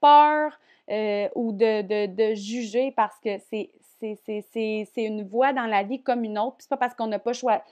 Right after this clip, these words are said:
c'est pas parce qu'on a choisi de laisser tomber le neuf à cinq que on, on est weird. Il y a je sais pas combien d'années,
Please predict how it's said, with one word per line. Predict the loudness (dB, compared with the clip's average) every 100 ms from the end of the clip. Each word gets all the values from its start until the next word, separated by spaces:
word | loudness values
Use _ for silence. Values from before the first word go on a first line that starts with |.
| _
c'est | -4
pas | 0
parce | 0
qu'on | 0 -6
a | -6
choisi | 0 0 0 -2
de | -2
laisser | -2 -4 -4
tomber | -2 -2 -2
le | -2
neuf | -4 -2
à | -4
cinq | -4 -8 -6 -8 -12 _ _ _ -12 -2
que | 0 0 0
on, | -2 -2 -4 -4
on | -6 -6
est | -6
weird. | -6 -4 -4 -4
Il |
y | -6
a |
je | -4
sais | -4
pas | -2
combien | 0 -2 -2 -2
d'années, | -2 -2 -6 -8